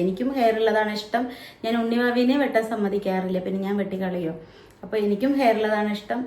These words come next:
ഏട്ടനും ഹെയർ ഉള്ളതാണ് ഇഷ്ടം. ഏട്ടൻ എപ്പോഴും പറയും കേട്ടോ, "ഏഹ്, ഞാനേ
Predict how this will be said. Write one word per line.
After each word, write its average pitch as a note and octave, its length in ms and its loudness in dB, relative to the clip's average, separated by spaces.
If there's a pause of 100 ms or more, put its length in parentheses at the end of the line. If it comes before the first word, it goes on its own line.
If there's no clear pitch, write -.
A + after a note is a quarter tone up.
(120)
ഏട്ടനും F#3+ 340 -2 (140)
ഹെയർ F#3 180 0
ഉള്ളതാണ് F3 300 0
ഇഷ്ടം. F3 200 -4
ഏട്ടൻ F#3 200 -6
എപ്പോഴും G3+ 300 -2
പറയും F#3+ 180 2
കേട്ടോ, F3+ 160 -2 (640)
"ഏഹ്, F#3 340 2 (140)
ഞാനേ G3 240 2